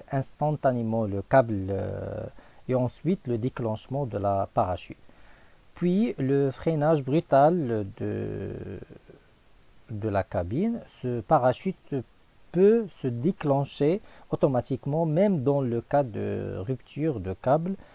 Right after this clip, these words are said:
porteur de la cabine, bien sûr. On voit aussi le, le boîtier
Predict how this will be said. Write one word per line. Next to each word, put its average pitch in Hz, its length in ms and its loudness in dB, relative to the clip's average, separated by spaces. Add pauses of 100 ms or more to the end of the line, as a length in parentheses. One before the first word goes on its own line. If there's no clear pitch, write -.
(220)
porteur 135 580 2
de 110 120 -2
la 110 220 2 (280)
cabine, 120 420 -2
bien 101 220 -4
sûr. - 260 -16 (520)
On 156 140 0
voit 131 300 2
aussi 175 580 -2
le, 123 220 0
le 104 540 -4
boîtier 147 880 2